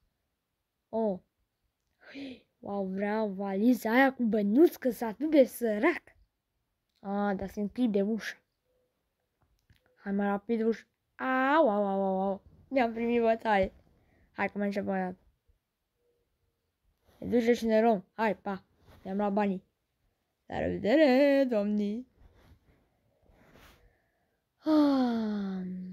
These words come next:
bun, deci trece trenul și pe cine să luăm? Pe asta,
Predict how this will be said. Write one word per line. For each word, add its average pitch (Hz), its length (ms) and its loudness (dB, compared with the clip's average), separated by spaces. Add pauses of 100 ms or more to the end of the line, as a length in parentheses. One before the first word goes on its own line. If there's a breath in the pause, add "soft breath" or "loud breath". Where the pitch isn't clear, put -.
(200)
bun, 254 360 -6
deci 214 260 -10
trece 180 520 -14
trenul 311 640 -8
și - 120 -20
pe 294 180 -8
cine 320 420 -8
să 330 220 -12
luăm? 349 200 -6 (100)
Pe - 80 -16
asta, - 320 -16